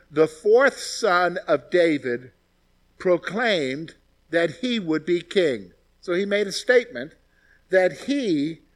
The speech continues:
was going to be king. Verse five says, "Then Adonijah, the son of Higgith, the Higgith, exalted himself,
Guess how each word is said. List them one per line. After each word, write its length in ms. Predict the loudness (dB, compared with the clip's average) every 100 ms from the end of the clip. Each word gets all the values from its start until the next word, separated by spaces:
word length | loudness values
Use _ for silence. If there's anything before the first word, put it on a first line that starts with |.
| _ -2
was 280 | 0 0
going 640 | 0 -2 0 0 -2 -6 -14 _ _ _
to 480 | 0 2 2 -2 -8 _ _ _ _
be 460 | 4 4 0 -4 -10 _ _
king. 320 | -2 -2 -2 -12 _
Verse 160 | -2 -2
five 320 | -2 0 0
says, 320 | 2 0 2
"Then 140 | -2 -2
Adonijah, 680 | 0 0 0 -2 0 -2
the 100 | -4
son 300 | -4 -4 -2
of 140 | -4 -8 _ _
Higgith, 380 | -2 0 -2 -4 _ _ _ _ _ _ -6
the 220 | -6 -6 _ _ _ _ _ _ _ _
Higgith, 640 | -10 -2 4 2 2 -14 _ _ _ _
exalted 580 | -12 -4 2 2 2 -4
himself, 600 | -8 -4 0 2 0